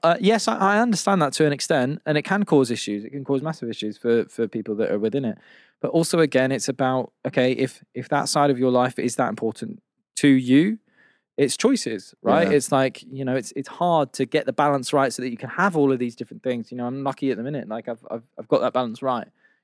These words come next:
Speaker 1: you know, and I've found a medication that is right for me. And, you know, man, like, I, I've taken, um, uh, fluoxetine in the past, which is another, um,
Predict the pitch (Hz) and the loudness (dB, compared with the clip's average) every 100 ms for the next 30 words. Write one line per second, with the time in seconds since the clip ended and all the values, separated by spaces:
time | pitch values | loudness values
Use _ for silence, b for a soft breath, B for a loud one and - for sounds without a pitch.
0 | _ 123 113 113 110 135 127 123 120 123 | _ -8 -4 -4 -2 -2 -2 -2 -2 -2
1 | - 127 107 117 113 113 120 127 120 113 | -4 -6 -6 -6 -6 -8 -8 -6 -6 -6
2 | b b b b 180 147 165 120 135 117 | b b b b -4 -2 -4 -2 -2 0
3 | 160 170 180 170 - 127 120 117 123 117 | 2 2 2 0 0 -4 -6 -2 0 0
4 | 113 110 - 123 117 110 107 107 127 135 | -4 -8 -6 0 0 0 -2 -4 0 2
5 | 170 143 - 107 - _ 120 110 98 - | 0 -4 -8 -10 -12 _ -10 -2 -2 -2
6 | - 117 117 123 175 170 131 - 113 107 | -10 -12 -8 0 2 2 -2 -8 -2 0
7 | 107 104 104 | 0 -4 -6